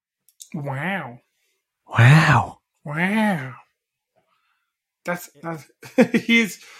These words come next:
Speaker 1: yeah, uh, he's so good at getting into a character and Owen Wilson it,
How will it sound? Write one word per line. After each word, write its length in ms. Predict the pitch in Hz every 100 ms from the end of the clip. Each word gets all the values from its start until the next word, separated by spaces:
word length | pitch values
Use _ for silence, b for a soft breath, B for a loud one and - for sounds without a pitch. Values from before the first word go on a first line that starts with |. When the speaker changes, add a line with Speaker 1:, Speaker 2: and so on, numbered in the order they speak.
| B B B _ _ -
Speaker 1:
yeah, 440 | 190 196 175 165 - _ _ -
uh, 80 | 165 151
he's 280 | 180 208 165
so 1040 | - - - - - 202 208 202 196 196 - _ _ - 170
good 400 | 156 165 147 131
at 200 | 143 156
getting 260 | 156 151
into 340 | 151 135 143 156
a 180 | 131 123
character 640 | - 127 117 - - - _ _ _ _ -
and 160 | 170 185
Owen 280 | 190 165 156
Wilson 380 | 147 131 131
it, 140 | 123